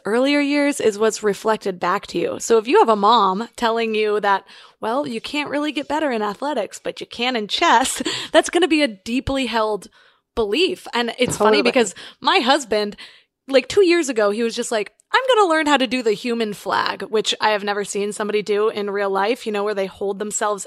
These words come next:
Speaker 1: out from a pole, <laughs> like, like horizontally where their whole body's up.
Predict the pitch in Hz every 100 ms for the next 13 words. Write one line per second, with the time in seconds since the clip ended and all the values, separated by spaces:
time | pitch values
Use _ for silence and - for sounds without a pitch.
0 | - 196 214 226 - - - 220 196 -
1 | 202 196 254 330 - - _ - 269 -
2 | 339 381 - 269 370 339 302 - 254 277
3 | 233 233 247 302 294 330 294 240 226 247
4 | 214 214 233 269 311 339